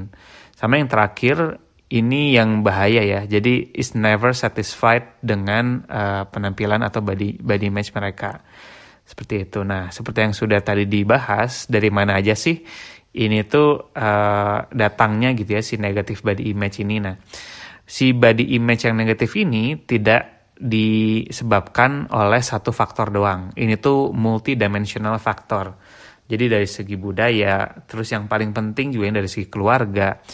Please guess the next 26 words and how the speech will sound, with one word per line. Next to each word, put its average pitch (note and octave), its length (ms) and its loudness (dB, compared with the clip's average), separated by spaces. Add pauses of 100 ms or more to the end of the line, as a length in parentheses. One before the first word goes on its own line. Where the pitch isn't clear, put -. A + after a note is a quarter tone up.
(300)
dan G#2 240 -2
teman-teman G#2 640 -2
ya, G#2 160 -2
lingkungan G#2 480 -6
sekitar, A#2+ 640 -4
social G#2+ 400 -6
circle, C3+ 640 -6 (560)
semua B2+ 640 -2
positif A#2+ 480 -4
dan G#2 160 2
negatif G#2 400 -2
message-nya A2 480 -2
tentang G2+ 560 -4
body G2+ 320 0
kita - 720 -6
itu C3 240 -6
akan - 320 -4
sangat B2 240 -4
berdampak G#2+ 560 2
ya, G#2 240 -6 (320)
baik A2+ 240 0
disadari G#2+ 480 0
ataupun G#2+ 320 -4
tidak, A2 640 -2
seperti - 300 -14 (100)
itu. F#2+ 200 -14